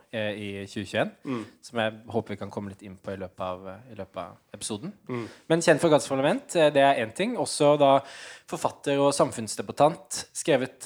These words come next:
Speaker 1: teater i det siste.
Speaker 2: Forfatter tror jeg blir litt som om du,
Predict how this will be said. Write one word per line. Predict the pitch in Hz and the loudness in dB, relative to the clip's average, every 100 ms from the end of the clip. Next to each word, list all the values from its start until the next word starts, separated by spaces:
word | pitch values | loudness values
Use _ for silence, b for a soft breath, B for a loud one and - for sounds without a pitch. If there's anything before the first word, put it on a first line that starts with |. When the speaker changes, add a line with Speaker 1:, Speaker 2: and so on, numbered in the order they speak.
| - | -6
Speaker 1:
teater | - 98 - 254 233 | -2 -2 -2 -4 -2
i | |
det | 165 | -4
siste. | 151 151 - - - | -4 -4 -6 -6 -8
Speaker 2:
Forfatter | 147 - 143 - 143 139 | -6 0 0 0 -2 0
tror | 131 | 4
jeg | 127 120 | 4 4
blir | 123 | 0
litt | 117 - | -2 -2
som | 120 | -2
om | 113 | -2
du, | 113 | -2